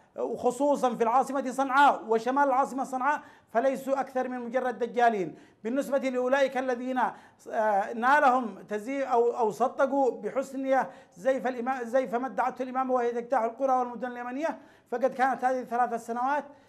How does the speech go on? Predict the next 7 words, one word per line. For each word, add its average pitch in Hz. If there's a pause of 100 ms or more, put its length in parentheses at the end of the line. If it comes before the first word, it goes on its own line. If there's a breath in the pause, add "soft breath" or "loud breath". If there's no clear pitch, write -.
(240 loud breath)
كافية 254 (260 loud breath)
لكشف 240
هذه 240
الحجب 240
التي 247
ادعتها 240
الإمامة 240